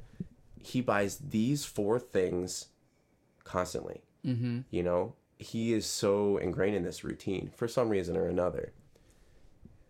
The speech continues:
Speaker 2: I have a theory.
Speaker 1: Yeah, let's hear it.
Speaker 2: Is he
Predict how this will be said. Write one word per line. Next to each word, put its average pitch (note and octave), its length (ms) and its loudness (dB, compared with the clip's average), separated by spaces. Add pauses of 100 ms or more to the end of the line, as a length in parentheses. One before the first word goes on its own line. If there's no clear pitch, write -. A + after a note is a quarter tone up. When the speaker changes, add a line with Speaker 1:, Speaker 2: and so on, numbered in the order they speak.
(1120)
Speaker 2:
I C3+ 120 -2
have A3+ 300 0
a C#3+ 140 0
theory. C3+ 840 -2
Speaker 1:
Yeah, F2 180 2
let's D#2+ 180 -4
hear F#2+ 180 2
it. - 180 -6 (1900)
Speaker 2:
Is E3 220 4
he A3 640 0